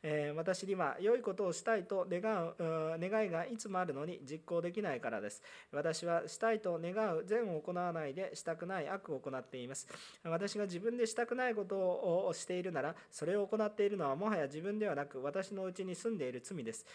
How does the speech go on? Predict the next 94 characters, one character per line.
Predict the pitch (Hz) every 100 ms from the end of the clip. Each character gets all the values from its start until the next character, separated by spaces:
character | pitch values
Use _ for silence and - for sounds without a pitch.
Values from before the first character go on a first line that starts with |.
| -
そ | - - 240
う |
い | 262
う |
わ | 254
け | 254
で、 | 180 160
善 | 220 285
を | 202
行 | 170 196 208
い |
た | 208 214
い |
と | 170
願 | 151 180 214
っ |
て | 214
い | 139
る | 151 156
そ | 156 190
の、 | 208 208
あ、 | 185
私 | 175 165 196 208 196
に、 | 202 214 -
え | 165 170
ー、 |
悪 | 202 170
が | 156 185
存 | - 170
在 | 185 190 185
す | 196
る |
と | 190 147
い | 143
う |
原 | 143 170
理 | 135
を | 127
私 | 156 190 196
は | 190
見 | 170 165
出 | 160
し | -
ま | 143
す。 | - - - -
私 | 165 175 170
は | 165
内 | 175 175
な | 262
る | 240
人 | 180 196
と | 180
し | 160
て | 196
は | 170 151
神 | 226 240
の | 165
律 | 151 151
法 | 175
を | 165 190
喜 | 208
ん | 226
で | 147
い | 131
ま | 135
す | 117
が、 | 151 - - -
体 | 156 165 160
に | 165
は | 147
異 | 175 214
な | 240
る | 220
律 | 170 165
法 | 180 170
が | 180
あ |
っ | 175
て、 | - 190 - -
そ | 170 202
れ | 202
が | 208
私 | 208 226 220
の | 220
心 | 214 208 214
の | 220
律 | 208 214 214
法 |
を、 | 202 214 214 226 254 -
に | 240 233
対 | 202 196
し | 175
て | 208
戦 | 202